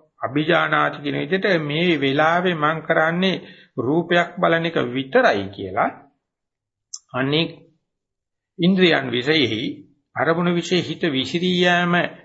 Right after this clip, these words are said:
නොවීම පිණිස, හිත විසිරී ගියයි කියලා හිත පටලවීම නොවීම පිණිස රූපයක් රූපයක් කියලා හෝ බලනවා බලනවා කියලා හෝ දකින්නවා දකින්නවා කියලා හෝ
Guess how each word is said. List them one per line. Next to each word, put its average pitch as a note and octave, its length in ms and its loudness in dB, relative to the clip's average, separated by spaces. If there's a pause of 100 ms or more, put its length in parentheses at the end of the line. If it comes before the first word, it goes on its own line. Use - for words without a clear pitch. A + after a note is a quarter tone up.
(480)
නොවීම D#3+ 600 4
පිණිස, F#2+ 340 -8 (240)
හිත - 180 -10 (160)
විසිරී C#3+ 420 -4
ගියයි D3+ 260 2
කියලා E3 240 0
හිත B2+ 280 -4
පටලවීම D#3 640 -2
නොවීම E3 400 0
පිණිස D#3+ 340 -2
රූපයක් D3 460 -2
රූපයක් C3+ 420 -4
කියලා F#3 260 -2
හෝ C4+ 140 0 (1400)
බලනවා C3+ 440 0
බලනවා C3 380 0
කියලා E3+ 280 0
හෝ A3+ 200 2 (600)
දකින්නවා C#3+ 480 -2
දකින්නවා D3 380 -2
කියලා F3+ 280 2
හෝ A#3+ 140 4